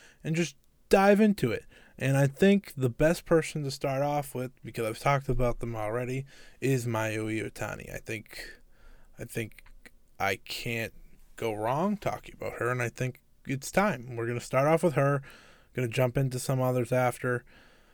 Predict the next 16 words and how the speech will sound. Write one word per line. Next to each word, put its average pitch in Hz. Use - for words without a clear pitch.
and 123
otherwise, 123
you 139
know, 143
let's 139
see 156
what 160
happens. -
So, 123
Mayu 175
Iwatani, 127
she 170
is 135
the 117
best 165
wrestler 113